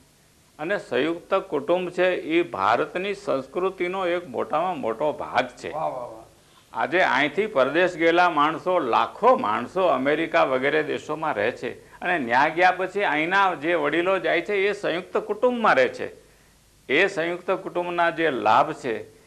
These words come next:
Speaker 1: એ સંયુક્ત કુટુંબના જે જીવનો, જીવન ધોરણ છે ને એનો જે આનંદ છે એ તો અનેરો છે. પણ વડીલનો એમાં ઘણો મોટો ભાગ ભજવે છે કે એણે સંયુક્ત કુટુંબમાં કેમ રહેવું.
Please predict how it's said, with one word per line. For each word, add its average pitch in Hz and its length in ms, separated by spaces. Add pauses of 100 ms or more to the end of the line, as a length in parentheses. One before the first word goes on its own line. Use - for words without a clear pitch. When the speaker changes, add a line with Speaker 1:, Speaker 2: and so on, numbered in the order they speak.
(140)
Speaker 1:
એ 165 120
સંયુક્ત 147 440
કુટુંબના 170 640
જે 156 220
જીવનો, 143 500
જીવન 147 380
ધોરણ 156 280
છે 165 140
ને 160 100
એનો 139 340
જે 165 160
આનંદ 143 380
છે 151 200
એ 127 40
તો 175 160
અનેરો 127 580
છે. - 440
પણ 233 280
વડીલનો 214 920
એમાં 190 440
ઘણો 151 320
મોટો 151 460
ભાગ 107 340
ભજવે 113 480
છે 117 160
કે 117 120
એણે 156 300
સંયુક્ત 151 400
કુટુંબમાં 170 680
કેમ 127 300
રહેવું. 98 300